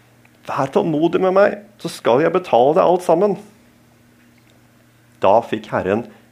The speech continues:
inderlig medfølelse med han, med denne tjeneren, og slapp han fri, og etterga han gjelden. Utenfor møtte tjeneren en av de andre tjenerne, en som skyldte han, eh,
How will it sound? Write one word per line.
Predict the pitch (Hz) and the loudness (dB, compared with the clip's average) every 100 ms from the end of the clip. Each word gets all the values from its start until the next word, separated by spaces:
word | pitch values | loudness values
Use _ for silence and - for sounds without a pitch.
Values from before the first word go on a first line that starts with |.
| _ | _
inderlig | 127 147 113 90 87 107 131 | -2 0 0 -2 -2 -2 0
medfølelse | 101 92 - 104 110 - 117 | 0 -2 -2 -2 -2 -4 -4
med | 131 | -2
han, | 151 143 - _ _ _ _ _ _ _ _ _ _ _ - - | -2 -4 -16 _ _ _ _ _ _ _ _ _ _ _ -20 -4
med | 117 | 2
denne | 131 113 120 | 2 2 2
tjeneren, | 131 92 117 135 | 0 0 -2 -4
og | - 107 | -6 -6
slapp | - 123 - | -4 -4 -2
han | 180 180 | -2 0
fri, | 139 180 180 - - | -4 -6 -6 -14 -4
og | 220 - | -2 -2
etterga | - - _ 87 82 92 | -6 -10 _ -6 -2 0
han | 113 101 | -2 -2
gjelden. | 87 117 - - _ _ _ _ _ _ _ _ _ _ _ - - - - _ | -4 -6 -10 -20 _ _ _ _ _ _ _ _ _ _ _ -20 -20 -20 -20 _
Utenfor | - - 123 202 240 226 - - | -2 0 0 2 4 2 -6 -12
møtte | - 165 165 127 | -2 0 0 -2
tjeneren | 107 95 123 | -2 2 2
en | 95 | 2
av | 107 | 2
de | 160 | 2
andre | 190 127 214 | 0 0 0
tjenerne, | 220 107 90 95 98 - - _ | 0 0 0 -4 -6 -10 -20 _
en | 107 104 | -2 -2
som | 147 | -4
skyldte | - 135 - 92 | -6 -6 -4 0
han, | 113 135 135 | 0 2 2
eh, | 131 | 0